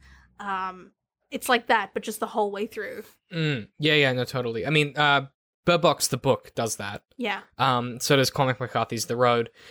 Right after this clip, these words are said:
Speaker 2: And it's, it's an interesting literary technique where it lets you, um, something about names in the English language, like, doesn't matter what the name is, you put stuff onto it 'cause it sounds a certain way.
Speaker 1: Yeah.
Speaker 2: But the gunslinger is interesting because it tells you everything, like,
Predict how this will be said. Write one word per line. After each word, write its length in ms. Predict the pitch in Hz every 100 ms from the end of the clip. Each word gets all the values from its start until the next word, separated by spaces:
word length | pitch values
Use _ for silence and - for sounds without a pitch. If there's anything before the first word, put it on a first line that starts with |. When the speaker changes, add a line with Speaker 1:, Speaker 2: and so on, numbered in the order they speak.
| - -
Speaker 2:
And 260 | 151 151 160
it's, 240 | 165 -
it's 160 | 165 170
an 80 |
interesting 260 | 214 240 190
literary 300 | 147 156 151
technique 400 | 143 131 135 123
where 100 | 127
it 80 | 131
lets 300 | 143 - -
you, 320 | 170 170 147
um, 380 | 127 117 113 117 - _ _ _ _ _ _ _ _ _
something 240 | - 190
about 220 | 254 262 139
names 640 | 131 123 120 127 - - -
in 160 | - 127
the 80 | 131
English 260 | 131 -
language, 420 | 123 120 120 - - _ _ _ -
like, 240 | 123 - _
doesn't 160 | 151 175
matter 120 | 170
what 120 | 160
the 60 | 131
name 180 | 127 120
is, 140 | 110
you 80 | 117
put 300 | - 170 170
stuff 260 | - - -
onto 360 | 127 127 147
it 100 | 160
'cause 160 | - 131
it 120 | 113
sounds 260 | - 127 123
a 40 | 131
certain 320 | 143 135 147
way. 220 | 160 175 _ 262
Speaker 1:
Yeah. 240 | 220 214 - _ _ _ _ _ _ _ _ _ _ -
Speaker 2:
But 120 | 185
the 60 | 175
gunslinger 420 | 170 196 220 202
is 100 | 151
interesting 360 | 147 143 131 120
because 220 | - 131
it 80 | -
tells 220 | 170 165
you 80 | 185
everything, 440 | 131 143 147 135
like, 240 | 127 113